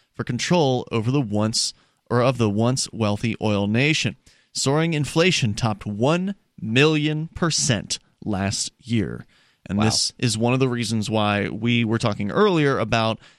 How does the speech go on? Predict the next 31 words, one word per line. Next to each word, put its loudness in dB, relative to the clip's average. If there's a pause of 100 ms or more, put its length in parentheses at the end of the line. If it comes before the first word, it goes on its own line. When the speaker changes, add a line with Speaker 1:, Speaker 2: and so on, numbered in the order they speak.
Speaker 1:
how 4
important 2
it -2
is -2
for 0 (320)
people 2
in 2
that, 0
that -2 (180)
situation 0
in -2
Venezuela 0
to -4
get 0
a 0
hold 0 (320)
of 2
cryptocurrencies, -2 (200)
whatever 2
one -2
we're -4
talking -2
about, -10
whether -2
it -6
be -4 (160)
Bitcoin 0
B -2
T -8
C 0
or -4